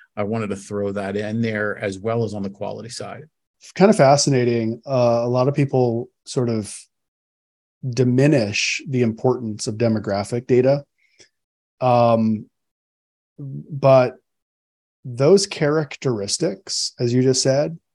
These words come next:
Speaker 2: can, especially in behavioral health, be illuminating to a lot of different things. Um,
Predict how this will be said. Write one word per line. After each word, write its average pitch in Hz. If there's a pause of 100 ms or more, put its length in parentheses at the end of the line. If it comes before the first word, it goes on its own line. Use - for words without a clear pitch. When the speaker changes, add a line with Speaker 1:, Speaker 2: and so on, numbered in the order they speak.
(540)
Speaker 2:
can, 131 (720)
especially 139
in 113
behavioral 107
health, 90 (600)
be 131
illuminating 120
to 107
a 117
lot 131
of 117
different 113
things. - (680)
Um, 120